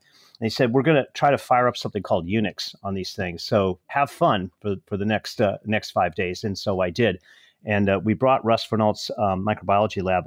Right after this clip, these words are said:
up onto then, uh, the arpanet, uh, for the first time, figured out how to use telephone modem couplers, et cetera, et cetera. And so that started down that, that path towards, uh, what would become,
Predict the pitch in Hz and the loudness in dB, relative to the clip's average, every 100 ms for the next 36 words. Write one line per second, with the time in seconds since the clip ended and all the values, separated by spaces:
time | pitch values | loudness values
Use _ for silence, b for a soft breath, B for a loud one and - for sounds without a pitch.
0 | - 117 - 107 107 101 - - 101 98 | -2 -2 -2 0 0 0 -4 -4 -2 -2
1 | 87 b b - 82 110 110 101 98 - | -6 b b -16 -2 2 2 0 -4 -6
2 | 101 95 90 107 101 - 110 110 95 87 | -4 -2 -4 -6 -6 0 0 2 -2 -2
3 | - - _ _ _ 104 98 92 92 - | -6 -14 _ _ _ 0 2 2 0 -4
4 | 95 - 110 - - 101 101 - 107 101 | -6 -2 -2 -2 -2 -2 -2 -2 0 2
5 | 113 101 98 92 - - - 113 - 110 | 0 0 -2 -4 -8 -6 0 0 2 0
6 | 101 98 104 101 - 110 107 98 92 95 | 2 2 2 0 0 0 2 0 -2 -6
7 | - 98 92 - 107 98 85 B B B | -6 -6 -6 -2 -2 0 -4 B B B
8 | B B 110 107 131 147 - - 147 135 | B B -4 0 2 2 0 2 4 4
9 | 113 123 123 110 98 123 - - 101 123 | 4 4 4 4 4 2 0 -4 2 2
10 | - - 87 - - - - 107 98 92 | 2 -2 -2 -4 -14 -12 -2 0 0 -2
11 | 110 95 98 101 107 85 92 - 92 90 | 0 2 0 -4 -6 -8 -8 -4 -4 -4